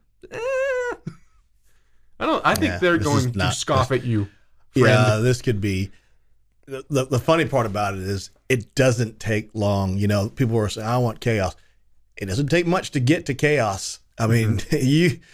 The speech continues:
Speaker 2: there's, there's one particular outcome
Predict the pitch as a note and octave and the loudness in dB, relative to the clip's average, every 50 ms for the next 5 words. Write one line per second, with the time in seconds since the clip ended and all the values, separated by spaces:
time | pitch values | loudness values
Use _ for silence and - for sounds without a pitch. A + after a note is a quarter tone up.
0 | - - _ _ - C3 D3+ F3 E3 E3 - D3+ C#3 C#3+ E3+ G3+ E3+ D3+ D3 D#3 | -20 -20 _ _ 2 4 4 4 4 2 -2 0 4 4 4 4 4 2 0 2
1 | E3 F#3 F#3 - F3 E3+ F#3+ F3 F3+ F3+ F3 E3+ D#3+ D3+ D#3 E3 - - E3+ E3 | 2 2 0 -2 -4 -2 -2 -2 0 0 0 2 2 2 2 0 -2 -2 0 0
2 | F3 F3+ F#3 F#3 F#3 - | 2 2 0 -2 -4 -8